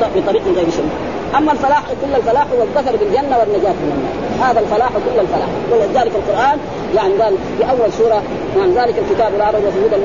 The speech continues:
للذين يؤمنون بالغيب ويقيمون الصلاة ومما رزقناهم والذين يؤمنون بما أنزل إليك وما أنزل من قبلك والآخرة هم يوقنون أولئك على هدى من ربهم وأولئك هم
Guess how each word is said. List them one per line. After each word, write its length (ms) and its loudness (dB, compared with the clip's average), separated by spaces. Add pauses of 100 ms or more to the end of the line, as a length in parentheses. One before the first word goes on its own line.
(120)
للذين 260 2
يؤمنون 300 2
بالغيب 320 2
ويقيمون 460 2
الصلاة 340 0
ومما 280 2
رزقناهم 280 0
والذين 280 2
يؤمنون 220 2
بما 160 -2
أنزل 220 0
إليك 180 0
وما 200 2
أنزل 240 0
من 120 2
قبلك 200 0
والآخرة 440 0
هم 160 2
يوقنون 280 0
أولئك 300 0
على 100 2
هدى 240 0
من 100 2
ربهم 240 0
وأولئك 540 2 (500)
هم 120 2